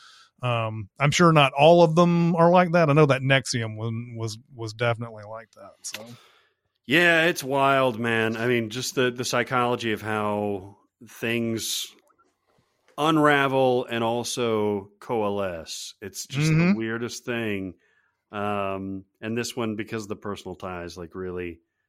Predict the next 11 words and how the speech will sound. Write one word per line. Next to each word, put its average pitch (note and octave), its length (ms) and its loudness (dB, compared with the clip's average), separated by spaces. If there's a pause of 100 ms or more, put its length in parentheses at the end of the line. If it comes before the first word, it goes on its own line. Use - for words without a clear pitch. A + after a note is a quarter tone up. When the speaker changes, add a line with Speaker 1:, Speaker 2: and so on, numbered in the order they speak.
(220)
Speaker 2:
uh, F2+ 200 -12
surprised C3 560 -4
me G#2+ 240 -6
and, F#2 520 -10 (240)
and F#2 200 -8
horrified F2+ 600 -8
me. E2 180 -14 (360)
Uh, C#3 160 -2 (220)
and, C#3 140 2
and C#3+ 300 2
again, B2 340 0